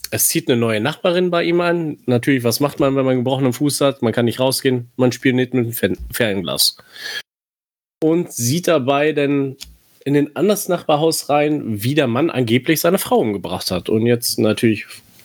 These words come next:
wollen sie Hinweise suchen und brechen das Haus ein und so weiter und so fort. Ja.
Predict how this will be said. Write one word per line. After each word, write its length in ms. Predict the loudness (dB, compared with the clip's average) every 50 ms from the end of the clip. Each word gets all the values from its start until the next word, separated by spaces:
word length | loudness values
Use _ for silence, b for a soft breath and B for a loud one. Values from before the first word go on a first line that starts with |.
| -10 -6
wollen 220 | -2 0 0 0 0
sie 220 | -2 -4 -6 -6 _ _ -18
Hinweise 440 | -6 0 0 2 2 2 0 -2 -2
suchen 380 | -4 -4 -4 -2 0 0 2 2
und 120 | 2 0
brechen 260 | 0 -2 -2 0 2
das 200 | 2 0 0 0
Haus 240 | 0 0 0 0 -2
ein 240 | -2 -2 -2 -2 0
und 120 | 0 0 -2
so 120 | 0 0 0
weiter 220 | 0 2 2 2
und 100 | 0 0
so 80 | 0 -2
fort. 320 | -4 -4 -4 -4 -4 -4 -10 -16 _ _ B B B B B B B B _ _ _ _ _ _ _ _ 0
Ja. 80 | 2